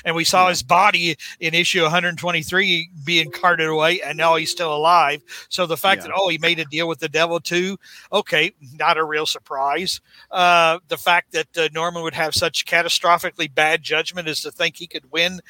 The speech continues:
Speaker 1: on a deal, uh, made with the devil, not entirely surprising either.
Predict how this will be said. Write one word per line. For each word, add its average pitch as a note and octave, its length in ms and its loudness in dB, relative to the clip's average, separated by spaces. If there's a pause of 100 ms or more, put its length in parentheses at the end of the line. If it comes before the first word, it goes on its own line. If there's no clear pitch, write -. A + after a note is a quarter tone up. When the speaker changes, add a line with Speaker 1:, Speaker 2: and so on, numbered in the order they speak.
(300)
Speaker 1:
on D3+ 160 0
a D3 80 -4
deal, F3 520 -2
uh, D#3 240 -2
made E3 200 0
with E3 160 -10
the F3+ 80 -8
devil, F#3 420 0 (300)
not D#3+ 240 0
entirely D#3+ 500 2
surprising D#3 680 0
either. D#3+ 360 -6